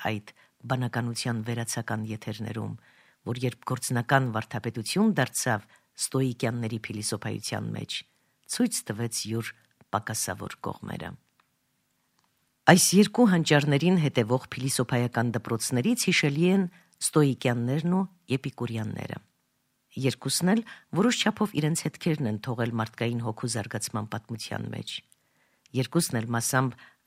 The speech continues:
դեռևս նշանակություն ունին կրթված հասարակության որոշ խավերում։ Առաջինն իսկապես գործնական կյանքի փիլիսոփայությունն էր, որով պետք է ընթանար իրենց հասկացողության համեմատ բարոյական կյանքը։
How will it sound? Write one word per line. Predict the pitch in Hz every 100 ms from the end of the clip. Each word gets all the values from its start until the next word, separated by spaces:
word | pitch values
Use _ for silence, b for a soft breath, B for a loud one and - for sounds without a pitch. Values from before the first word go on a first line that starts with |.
| -
դեռևս | 120 120 110 -
նշանակություն | 120 - 120 110 131 - 175 147
ունին | 117 104 101
կրթված | - 117 - 113 -
հասարակության | - - 107 - 107 113 113
որոշ | 107 107 -
խավերում։ | - 107 110 107 - _ _ _ _ _ _ _ _ _ -
Առաջինն | 160 175 170 226 226
իսկապես | 170 - 156 175 -
գործնական | - 147 - 143 135 156 156
կյանքի | 135 123 -
փիլիսոփայությունն | - 123 127 - 113 117 117 - 233 202
էր, | 117 113
որով | 120 123
պետք | - 123 -
է | 123
ընթանար | 117 - 120 123 170 - -
իրենց | 123 117 120
հասկացողության | 113 - 113 - 113 110 - 156
համեմատ | 139 113 113 113 120 - _ _
բարոյական | 123 113 110 104 107 104
կյանքը։ | 107 107 104 - 113